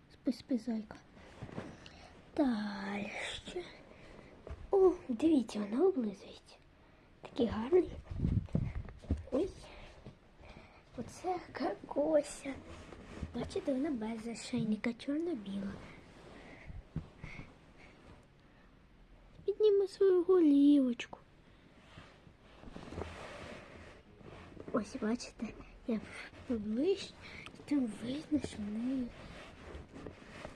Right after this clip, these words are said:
чорно-біла. Тут лапка біленька. Бачите? Це класно. Ой,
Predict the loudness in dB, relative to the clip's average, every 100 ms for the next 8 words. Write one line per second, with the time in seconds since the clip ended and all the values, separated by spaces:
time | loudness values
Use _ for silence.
0 | -14 -14 -18 -18 -10 -8 -4 0 4 4
1 | 4 0 -4 -8 -14 -12 -14 -12 -14 -14
2 | -16 -8 -8 -8 -20 -18 -10 -4 -2 -2
3 | 0 -2 0 2 4 4 2 -2 0 0
4 | 0 -4 -6 -12 -16 -14 -14 -10 -6 -4
5 | -2 -4 -8 -14 -18 -20 -20 -20 -20 -20
6 | -20 -20 -20 -20 -20 -20 -20 -20 -20 -20
7 | -20 -20 -20 -18 -18 -16 -10 -10 -10 -18
8 | -20 -20 -20 -20 -20 -18 -18 -16 -14 -12
9 | -2 0 0